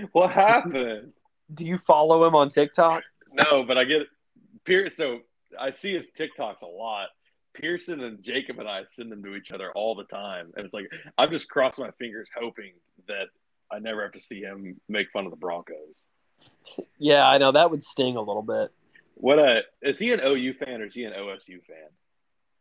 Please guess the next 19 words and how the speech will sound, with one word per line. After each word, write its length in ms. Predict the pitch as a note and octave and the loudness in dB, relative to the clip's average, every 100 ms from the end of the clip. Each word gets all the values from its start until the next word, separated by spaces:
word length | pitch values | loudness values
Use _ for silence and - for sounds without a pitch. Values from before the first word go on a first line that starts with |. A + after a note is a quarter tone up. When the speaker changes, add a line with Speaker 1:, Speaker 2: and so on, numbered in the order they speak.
| _ - | _ -4
Speaker 2:
I 180 | - - | -4 0
don't 200 | F4+ - | 0 2
think 160 | F#3+ | -2
he 140 | - C#3 | -2 -4
gives 260 | D3 D#3 | -4 -2
a 60 | C#3+ | -4
darn 400 | B2 C3 G3 F#3 | 2 4 4 0
about 280 | A#2+ G#2 - | -6 -8 -4
college 480 | - A#2+ A2 A2+ _ | -2 -2 -4 -20 _
football. 320 | C3 - A2 A2+ | -10 -8 -4 -4
Speaker 1:
Okay, 100 | A#2 | 0
Speaker 2:
I 60 | A#2 | -2
don't 60 | - | 2
Speaker 1:
'cause 80 | |
I 120 | C#3 D#3 | 4 4
Speaker 2:
hear 100 | D3+ | 2
him 40 | |
talk 180 | C#3 F3 _ | -12 -20 _
about 120 | - | -20